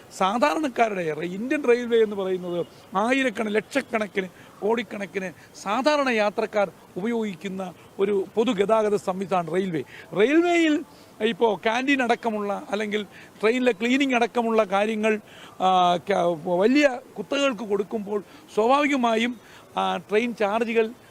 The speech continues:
വർദ്ധിപ്പിക്കപ്പെടും. അതോടൊപ്പം തന്നെ ഈ ബജറ്റിൽ നമ്മുടെ സീനിയർ സിറ്റിസൺ ഒരു കൺസെഷൻ ഉണ്ടായിരുന്നു. ആ കൺസെഷൻ അടുത്ത കാലത്ത് എടുത്തു കളഞ്ഞു. പുതിയ ബജറ്റിൽ ഈ, ആ, പിന്നെ, പ-, പ്രായമായ ആളുകൾക്കുള്ള കൺസെഷൻ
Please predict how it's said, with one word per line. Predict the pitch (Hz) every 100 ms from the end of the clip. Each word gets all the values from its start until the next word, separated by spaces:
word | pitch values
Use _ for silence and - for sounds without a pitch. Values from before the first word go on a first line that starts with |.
| - 185
വർദ്ധിപ്പിക്കപ്പെടും. | 196 262 277 214 185 151 - - -
അതോടൊപ്പം | 202 269 285 269 311 -
തന്നെ | 302 214 - - 180
ഈ | 233
ബജറ്റിൽ | 220 202 262 208 262 240 - - -
നമ്മുടെ | 220 247 262
സീനിയർ | - 262 330 320
സിറ്റിസൺ | - 208 240 247 233
ഒരു | 226 -
കൺസെഷൻ | 220 240 240 202
ഉണ്ടായിരുന്നു. | 175 175 160 - - - -
ആ | 214
കൺസെഷൻ | 233 226 226 190 262 233 - -
അടുത്ത | 190 214 262
കാലത്ത് | 226 214 202 208 185 - -
എടുത്തു | 202 196 208
കളഞ്ഞു. | 185 156 147 - -
പുതിയ | 185 202 254
ബജറ്റിൽ | 240 208 269 294 294 - - -
ഈ, | 233 262 262
ആ, | 247 247 269 247 214
പിന്നെ, | 180 170 185 180 175
പ-, | 170 - 165
പ്രായമായ | 185 233 262 269 262
ആളുകൾക്കുള്ള | 240 254 254 226 247
കൺസെഷൻ | 233 214 214 247 262